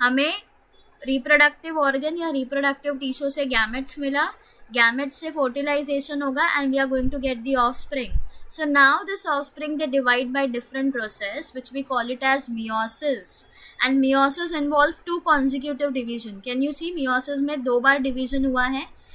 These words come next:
So meiosis involves two consecutive division। So when a cell divides by meiosis, because दो बार सेल डिवाइड हुआ है, राइट? So that is why during meiosis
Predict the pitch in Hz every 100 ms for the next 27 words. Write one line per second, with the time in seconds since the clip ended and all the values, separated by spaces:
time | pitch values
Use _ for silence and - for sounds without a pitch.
0 | - - 277 262 254 247 262 330 311 285
1 | 285 294 403 - - - _ _ _ 339
2 | 349 339 294 285 269 294 285 277 247 214
3 | 214 220 294 - _ - - 320 277 277
4 | 285 427 - 311 339 311 277 269 269 247
5 | 254 294 294 277 233 214 214 226 240 392
6 | - 220 254 285 220 220 262 254 302 330
7 | 330 294 285 285 277 277 269 226 220 208
8 | 269 403 - - - - 320 254 233 311
9 | 339 285 330 339 302 311 320 302 254 240
10 | 240 247 302 381 -